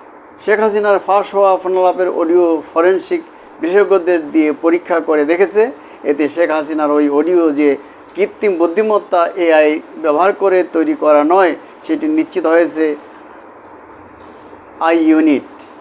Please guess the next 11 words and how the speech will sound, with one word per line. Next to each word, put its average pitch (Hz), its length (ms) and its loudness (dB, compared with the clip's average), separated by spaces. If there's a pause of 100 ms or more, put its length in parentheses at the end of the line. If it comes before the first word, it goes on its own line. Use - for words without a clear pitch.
(1400)
এই 190 260 4 (100)
পরীক্ষায় 180 640 0
ভয়েস 180 520 0
ম্যাচিংয়ের 196 580 0
ম্যাদ-, 147 400 -4
মাধ্যমে 156 440 -2
ফোনালাপের 175 640 2 (180)
সঙ্গে 185 300 2
সংশ্লিষ্ট 180 680 -4
ব্যক্তির 160 460 -4
শনাক্ত, 147 520 -10